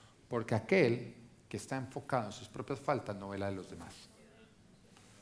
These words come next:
Acá quiero frenar. Si tú eres de los que ves mucho las faltas de los demás, es porque estás muy fariseo. ¿Mm?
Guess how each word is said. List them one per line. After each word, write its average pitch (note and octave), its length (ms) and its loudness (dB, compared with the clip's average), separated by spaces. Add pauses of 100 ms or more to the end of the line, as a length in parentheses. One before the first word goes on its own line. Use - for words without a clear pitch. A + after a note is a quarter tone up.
Acá D#3+ 280 0
quiero F3 260 2
frenar. A2 420 0
Si - 140 -8
tú - 100 -4
eres D#3 140 0
de C#3+ 80 2
los G#2+ 160 -4
que - 80 -4
ves A#2+ 120 0
mucho C3+ 240 -4
las G#2 120 -2
faltas C#3 320 0
de A2+ 80 0
los A2 120 -2
demás, B2 320 -2
es A2+ 100 -6
porque - 220 -12
estás G#2+ 220 0
muy G#2+ 100 -6
fariseo. F#2+ 400 -6 (1900)
¿Mm? B2 180 -6